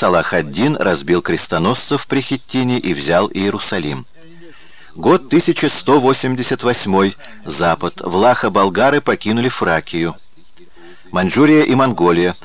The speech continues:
Обсуждение в Цзинь плана войны с каракитаями. Год тысяча сто восемьдесят девятый. Запад.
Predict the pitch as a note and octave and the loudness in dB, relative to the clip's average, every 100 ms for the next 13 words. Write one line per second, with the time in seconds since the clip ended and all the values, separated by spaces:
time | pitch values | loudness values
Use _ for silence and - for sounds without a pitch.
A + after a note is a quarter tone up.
0 | - - - - F#2 - F#2+ G#2 C3 B2 | -18 -20 -18 -4 -4 0 0 4 4 4
1 | A2 F#2 D#2+ G2+ D3 D#3 - G2 A2+ B2 | 0 -4 -2 0 2 0 0 2 4 2
2 | A2 F#2+ G2 - - G#2+ - B2 F#2 E2+ | 2 2 0 -2 -2 -2 -2 -4 -2 0
3 | D#2 D2 C#2+ - - - - - - - | 0 -4 -8 -16 -20 -20 -20 -20 -20 -20
4 | - A#2 D3+ - C#3 D3+ - C3+ - B2 | 0 2 2 2 0 0 -2 -4 -2 0
5 | A#2+ A#2+ - A#2+ A#2 A#2+ A2+ B2 G2 D#2 | 2 2 0 -2 -2 -4 0 2 2 0
6 | - - - - - E2 F#2 D2 - - | -6 -12 -18 -14 -10 0 0 0 -6 -14